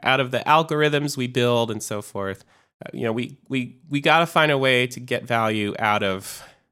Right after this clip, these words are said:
you know, the, the, the functionality that people get through using Twitter and not just the network itself. We, we gotta stop trying to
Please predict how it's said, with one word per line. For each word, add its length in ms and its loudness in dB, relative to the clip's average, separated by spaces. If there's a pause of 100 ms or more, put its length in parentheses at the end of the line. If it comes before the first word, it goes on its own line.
(120)
you 80 -8
know, 200 -4
the, 140 -6 (120)
the, 100 -2 (160)
the 80 -8
functionality 1200 0 (260)
that 180 -8 (160)
people 280 -6
get 360 0
through 300 -8
using 360 -6
Twitter 460 -2 (440)
and 200 0
not 240 2
just 240 -8
the 60 -10
network 400 -8
itself. 540 -8
We, 100 -12
we 180 -8
gotta 460 2
stop 400 -4
trying 340 -4
to 200 -2